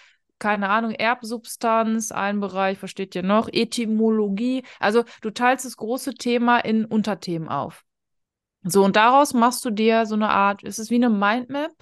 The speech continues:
mit den Kategorien, quasi wie die Kapitel aus einem Buch. So. Und dann schreibst du alles, was dir zu diesem Thema einfällt, zu diesen Unterkategorien, schreibst du dir auf.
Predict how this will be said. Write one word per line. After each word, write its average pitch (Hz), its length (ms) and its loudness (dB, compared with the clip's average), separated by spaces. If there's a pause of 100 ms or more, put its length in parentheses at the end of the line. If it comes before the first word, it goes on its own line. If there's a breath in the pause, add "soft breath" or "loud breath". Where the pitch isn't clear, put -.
(160)
mit 233 200 -2
den 233 360 6
Kategorien, 196 800 0
quasi 214 300 -2
wie 240 180 -2
die 233 100 -2
Kapitel 233 440 -4
aus 208 160 -4
einem 190 320 0
Buch. 165 340 -4 (360)
So. 156 340 -8 (680 loud breath)
Und 220 360 4
dann 294 400 2
schreibst - 640 0
du 302 360 -4 (420)
alles, 277 500 2
was 226 300 0
dir 233 200 -2
zu 220 120 -12
diesem 233 300 -2
Thema 214 340 0
einfällt, 240 420 -2
zu - 160 -8
diesen 208 260 -2
Unterkategorien, 233 840 0
schreibst - 480 0
du 220 40 -2
dir 226 260 2
auf. 170 340 2